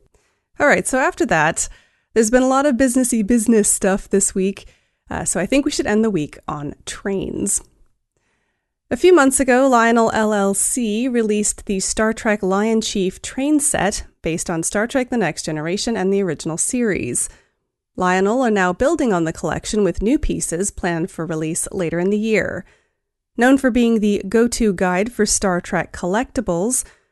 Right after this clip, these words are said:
a recent report from the Trek Collective brought us the details on the new additions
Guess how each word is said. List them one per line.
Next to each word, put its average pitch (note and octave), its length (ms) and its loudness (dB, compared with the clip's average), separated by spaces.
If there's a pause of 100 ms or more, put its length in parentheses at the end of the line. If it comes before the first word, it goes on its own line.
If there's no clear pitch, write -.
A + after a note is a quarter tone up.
(160)
a B3 80 0
recent D#4+ 360 0
report A3+ 380 0
from A#3+ 160 -2
the G#3 80 2
Trek G#3 260 -4
Collective G3+ 760 -6
brought G3 200 0
us C#4 120 -2
the D#4+ 100 -4
details E3+ 560 -4
on F3+ 140 -2
the F3 80 -2
new F#3 140 0
additions F3+ 540 -4